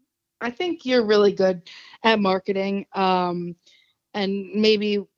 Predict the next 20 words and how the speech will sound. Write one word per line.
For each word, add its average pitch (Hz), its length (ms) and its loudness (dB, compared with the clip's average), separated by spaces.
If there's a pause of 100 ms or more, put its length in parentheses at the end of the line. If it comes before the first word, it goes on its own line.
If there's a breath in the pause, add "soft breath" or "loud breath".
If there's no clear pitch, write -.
because 202 480 0
you 190 100 -4
feel 196 260 0
like 185 260 -6
you 196 120 -2
haven't 185 280 -2
gotten 185 340 0
to 226 100 0
the 202 140 2
level 196 340 2
of 190 120 0
success 202 520 -4
that 185 180 0
you 202 160 4
want 196 300 4
right 190 220 -2
now, 214 320 -2 (400 soft breath)
that 180 240 0
you 175 500 4
aren't 185 300 2